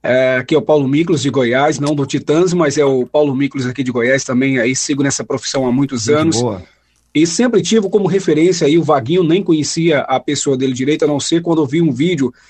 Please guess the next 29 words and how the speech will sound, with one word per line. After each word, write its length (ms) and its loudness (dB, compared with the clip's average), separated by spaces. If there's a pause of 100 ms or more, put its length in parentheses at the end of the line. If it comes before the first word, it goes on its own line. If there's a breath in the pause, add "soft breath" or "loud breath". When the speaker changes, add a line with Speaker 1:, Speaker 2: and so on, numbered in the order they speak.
(380 soft breath)
Speaker 1:
em 460 2
comparação 640 0
onde 220 0
o 40 -6
pessoal 380 2
faz 380 0
aí 140 0
do 120 0
Caio 320 0
César 560 2 (380)
e 240 0
do 140 0
Vaguinho, 540 0 (320 loud breath)
mostrando 440 -2
os 100 -4
estilos. 480 -2
Eu 140 0
acho 180 0
até 240 2
que 80 -6
o 60 -6
pessoal 400 2
colocou 400 4
uma 120 2
pe-, 160 0
uma 320 2
comparação, 680 0
um, 460 -2
dizer 480 0